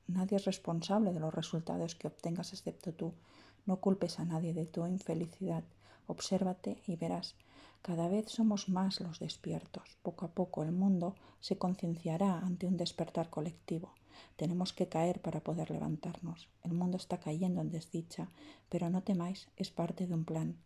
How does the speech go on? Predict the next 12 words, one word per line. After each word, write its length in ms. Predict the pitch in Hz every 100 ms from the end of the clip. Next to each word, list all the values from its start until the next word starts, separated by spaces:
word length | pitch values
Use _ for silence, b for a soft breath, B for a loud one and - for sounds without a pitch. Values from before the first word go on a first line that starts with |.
| _
Es 120 | 185 196
necesario 640 | 190 175 - 180 175 156
que 100 | 180
veáis 300 | 156 170 170
el 80 | 165
sufrimiento 580 | 190 - 170 175 165
humano 300 | 160 160 160
para 240 | 160 165 160
poder 320 | 175 175 180
luchar 300 | 170 - -
contra 360 | 170 160 165
él. 140 | 156